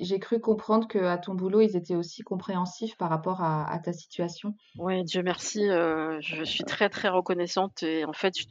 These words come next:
Speaker 2: je devrais pas être aussi reconnaissante, ça devrait être normal, heu, de tomber sur des êtres humains,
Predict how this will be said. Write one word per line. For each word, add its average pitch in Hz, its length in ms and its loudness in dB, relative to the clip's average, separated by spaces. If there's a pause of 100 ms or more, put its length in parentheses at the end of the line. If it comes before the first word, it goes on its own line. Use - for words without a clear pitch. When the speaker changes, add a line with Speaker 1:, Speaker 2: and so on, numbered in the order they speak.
Speaker 2:
je 165 80 -16
devrais 170 220 6
pas 190 120 6
être - 160 0
aussi 175 140 -2
reconnaissante, 180 500 2
ça 170 120 6
devrait 170 240 4
être 170 140 -2
normal, 175 580 2
heu, 151 540 -2
de 160 160 -6
tomber 170 260 -2
sur 165 240 0
des 175 240 4 (220)
êtres 185 240 2
humains, 180 340 2